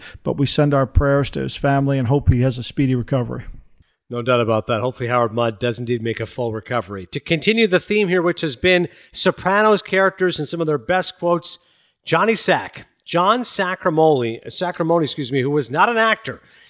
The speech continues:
Speaker 2: He was a guy who saw the casting call for an Italian American in a T V show. He went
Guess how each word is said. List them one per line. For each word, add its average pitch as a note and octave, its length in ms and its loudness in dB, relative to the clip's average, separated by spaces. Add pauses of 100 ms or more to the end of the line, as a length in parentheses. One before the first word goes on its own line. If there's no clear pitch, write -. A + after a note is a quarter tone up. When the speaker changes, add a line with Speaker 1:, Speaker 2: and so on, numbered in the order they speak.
Speaker 2:
He E3 160 0
was D3+ 180 0
a D3+ 80 2
guy F3+ 440 2
who F3 120 -4
saw E3+ 160 0
the C#3+ 100 -2
casting G3 540 -2
call G3 320 4
for E3+ 160 0
an C#3 60 0
Italian F3+ 400 0
American F#3 520 2
in D#3 140 -2
a C#3 80 -2
T E3+ 220 -8
V G3+ 160 -4
show. F#3 400 -2 (340)
He F3 160 0
went F#3+ 400 2